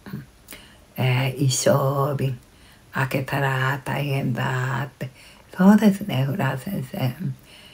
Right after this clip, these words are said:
「ひろゆきさん、長瀞の名水、仕込みでしょ」って。そうかもね。うん。そうだね。うん。あのね、表も裏もわかんねえんだよ。頭パーで。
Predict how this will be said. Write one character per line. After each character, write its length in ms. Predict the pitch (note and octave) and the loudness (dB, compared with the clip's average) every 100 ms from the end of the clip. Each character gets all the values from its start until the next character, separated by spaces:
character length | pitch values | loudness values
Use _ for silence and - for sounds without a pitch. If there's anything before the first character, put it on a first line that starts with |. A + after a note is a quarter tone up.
| - | -18
「ひ 160 | - G#3+ | 2 4
ろ 160 | A#3 A3+ | 4 0
ゆ 120 | A3+ | -2
き 140 | G3 | -2
さ 460 | G3 F3 E3+ E3 D#3 | 0 -2 0 0 0
ん、 80 | F#3+ | -2
長 260 | F3+ G3+ | 0 0
瀞 180 | G3 F3 | 0 -2
の 200 | D#3 D3+ | -2 0
名 300 | D3 C#3+ C#3+ | 0 0 0
水、 560 | - - D3 D3 D3 D#3+ - - - - - | -4 -2 0 0 -2 -4 -14 -20 -20 -16 -6
仕 240 | C#3 - | -4 -2
込 220 | - C3 | 0 2
み 480 | C3+ B2+ C3 C3 C3 | 4 4 4 4 4
で 140 | B2+ B2+ | 2 -2
し 100 | - | -6
ょ」 40 | |
っ 20 | - - | -14 -10
て。 140 | - | -6
そ 260 | C3 F#3 G#3+ | -2 4 4
う 60 | A3 | 4
か 140 | F#3 | 2
も 120 | C3 | 2
ね。 260 | A2 A#2 B2+ - - | 0 -2 -6 -8 -6
う 40 | |
ん。 180 | B2+ - - - - - - - | -6 -8 -18 -20 -20 -20 -18 -2
そ 120 | E3+ | 4
う 60 | F#3+ | 6
だ 140 | E3+ | 4
ね。 240 | B2+ A2+ - - | 2 -6 -12 -8
う 40 | A#2+ | -6
ん。 120 | - - - - _ - - - - - - - - | -6 -12 -20 -20 _ -20 -20 -20 -20 -20 -20 -10 -2
あ 160 | D3 | 0
の 140 | D3+ C#3 | 0 0
ね、 180 | A2 - | -2 0
表 440 | C#3+ F3+ A3 A3+ A#3+ | 6 10 8 8 8
も 160 | F#3+ | 8
裏 240 | E3 D#3+ E3 | 8 2 0
も 140 | C#3+ | 0
わ 160 | C#3 C3 | 0 -2
か 180 | G#3 A3 | 2 6
ん 80 | |
ね 80 | F#3+ | 6
え 40 | C#3 | 6
ん 80 | |
だ 80 | B2 | -4
よ。 60 | A#2+ - _ - - - - | -6 -16 _ -20 -20 -18 -6
頭 420 | C#3+ D3 D3+ D3+ | -4 -2 -2 -4
パ 220 | - C#3+ | -6 -4
ー 80 | C#3 | -4
で。 180 | B2 | -4